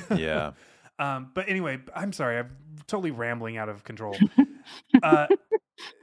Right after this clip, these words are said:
Speaker 1: the creature becoming Sam Neill, I don't see any way that it can't be that, because part of the reason, <laughs> to me, the way I read it,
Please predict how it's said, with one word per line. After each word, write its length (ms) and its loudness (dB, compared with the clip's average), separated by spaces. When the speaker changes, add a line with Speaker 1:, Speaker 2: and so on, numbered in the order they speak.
Speaker 1:
the 360 -6
creature 560 -2
becoming 680 -8
Sam 420 -6
Neill, 560 -4
I 140 2
don't 180 -4
see 280 -8
any 220 -4
way 340 -6
that 180 -6
it 180 -14
can't 420 -12
be 140 -10
that, 440 -10
because 540 -8
part 300 -4
of 200 -12
the 120 -14
reason, 600 -8
<laughs> 300 -20
to 100 -6
me, 500 -6
the 80 -8
way 140 -2
I 60 0
read 240 -6
it, 200 -14